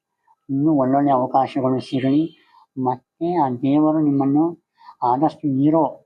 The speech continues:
ಆಗಿ ನೋಡ್ಬೇಕು ಅಂತ ನಾವೆಲ್ಲರೂ ಕಾಯ್ತಾ ಇದ್ದೀವಿ. ಹೀರೋ ಆಗಿ ಬನ್ನಿ, ಇನ್ನೂ ಒಳ್ಳೊಳ್ಳೆ ಅವಕಾಶಗಳು ಸಿಗಲಿ. ರಾಮನ್ನ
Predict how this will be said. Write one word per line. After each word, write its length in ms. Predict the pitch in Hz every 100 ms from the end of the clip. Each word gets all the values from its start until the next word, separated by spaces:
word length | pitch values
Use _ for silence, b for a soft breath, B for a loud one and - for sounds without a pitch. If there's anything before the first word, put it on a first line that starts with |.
| -
ಆಗಿ 220 | 139 135
ನೋಡ್ಬೇಕು 420 | 143 135 135 139 135
ಅಂತ 120 | 135
ನಾವೆಲ್ಲರೂ 460 | 131 123 123 135
ಕಾಯ್ತಾ 340 | 139 131 127 135
ಇದ್ದೀವಿ. 320 | 135 143 127
ಹೀರೋ 160 | 139 139
ಆಗಿ 240 | 135 127
ಬನ್ನಿ, 420 | 127 127 147 175 _ _ _ -
ಇನ್ನೂ 200 | 143 156
ಒಳ್ಳೊಳ್ಳೆ 380 | 147 139 143 143
ಅವಕಾಶಗಳು 580 | 135 143 135 143 135 127
ಸಿಗಲಿ. 500 | 139 131 135 165 170 B B B - 127
ರಾಮನ್ನ 600 | 127 139 160 165 160 151